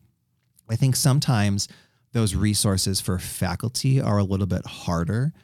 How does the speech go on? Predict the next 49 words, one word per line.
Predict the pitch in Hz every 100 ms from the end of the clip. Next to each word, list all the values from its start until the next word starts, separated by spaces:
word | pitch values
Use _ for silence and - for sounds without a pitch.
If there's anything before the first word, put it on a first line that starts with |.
| _ _ -
to | 120
dig | 110 104 98
up. | 92 98 123
And | 123
part | 127 214 254
of | 95
that | 95 85 -
is, | 180 90 -
I |
think | 107 127 131
it's | -
just | 104 104
a |
logistics | 90 85 - 117 80 - -
issue. | - 92 101
Like, | 82 - - _ _ _ _ _ _ _ _ _ _
everybody | 143 196 190 123 110 104
on | 92
campus | - 117 110 92
is | 95 -
here | 101
to | 95
support | 92 - - -
the | -
students, | - 101 90 - - -
but | 123 117
whose | 123 156 165 147
job | - 113 104
is | 95 90
it | 85
to | 90
support | 95 - 95 -
the | -
faculty? | - 90 - 131 - -
And | 95 107
I |
don't | 123 151
know | 143
if | 127 123
we | 110
always | 95 90 -
know | 139 131
that, | - -
'cause | 120
we | 123
would | 135
think | 131 147
administration, | 147 147 165 - 85 - 101
right? | 98 92